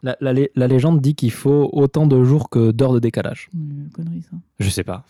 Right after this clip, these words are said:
Speaker 1: c'est,
Speaker 2: Mais connerie, ça.
Speaker 1: c'est une légende.
Speaker 2: C'est des conneries, parce que t'as des gens qui ont des rythmes de sommeil, euh,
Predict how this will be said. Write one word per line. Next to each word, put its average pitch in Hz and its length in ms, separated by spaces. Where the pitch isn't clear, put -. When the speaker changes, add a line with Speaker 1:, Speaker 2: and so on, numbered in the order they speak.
Speaker 1:
c'est, - 180
Speaker 2:
Mais 104 180
connerie, 85 300
ça. - 120
Speaker 1:
c'est - 220
une 92 100
légende. 90 320
Speaker 2:
C'est 220 280
des 226 80
conneries, 233 320
parce 208 160
que 202 80
t'as 190 120
des 196 140
gens 208 200
qui 190 200
ont 175 220
des 175 100
rythmes 175 260
de 165 60
sommeil, 180 420
euh, 170 360